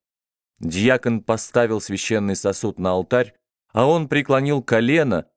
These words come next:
и с алтаря на его обнаженную голову капля за каплей побежала кровь. Голоса певчих звучали все громче и громче, будя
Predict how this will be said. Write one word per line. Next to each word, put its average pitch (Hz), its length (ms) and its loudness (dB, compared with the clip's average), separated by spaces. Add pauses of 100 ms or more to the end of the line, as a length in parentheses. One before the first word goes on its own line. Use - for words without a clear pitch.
(100)
и 113 100 2
с - 120 -2
алтаря 127 460 2
на 110 120 0
его 107 220 2
обнаженную 113 680 2
голову 135 600 2 (300)
капля 131 480 2
за 104 180 2
каплей 131 540 0
побежала 104 580 0
кровь. 90 600 -4 (460)
Голоса 95 480 2
певчих 110 500 0
звучали 98 460 -2
все 95 200 0
громче 120 600 -2
и 104 160 -6
громче, 90 720 -2 (340)
будя 110 500 2